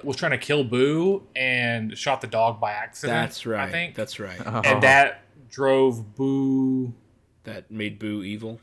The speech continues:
Speaker 1: I, I think it, it made him,
Speaker 2: That
Speaker 1: I think
Speaker 2: was
Speaker 1: that's
Speaker 2: like
Speaker 1: the
Speaker 2: the
Speaker 1: point.
Speaker 2: black evil Boo, right?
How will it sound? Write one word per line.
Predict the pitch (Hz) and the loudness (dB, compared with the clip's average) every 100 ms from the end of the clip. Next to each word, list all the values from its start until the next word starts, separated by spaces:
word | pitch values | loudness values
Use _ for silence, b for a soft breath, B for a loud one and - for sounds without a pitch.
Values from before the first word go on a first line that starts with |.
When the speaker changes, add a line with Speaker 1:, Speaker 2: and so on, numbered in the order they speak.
| _ - | _ -2
Speaker 1:
I, | - 143 | 0 4
I | 156 | 4
think | 185 214 196 | 6 6 6
it, | 156 135 | 6 4
it | 143 131 | 2 2
made | 131 131 | 2 2
him, | 139 135 127 | 2 0 2
Speaker 2:
That | |
Speaker 1:
I | 151 | 4
think | 185 | 6
Speaker 2:
was | |
Speaker 1:
that's | 175 | 6
Speaker 2:
like | 139 | 6
Speaker 1:
the | |
Speaker 2:
the | 131 | 4
Speaker 1:
point. | 165 | 4
Speaker 2:
black | 117 113 - | 4 2 2
evil | 131 110 107 | -4 -4 -6
Boo, | 101 98 98 | -8 -10 -8
right? | 98 110 | -10 -12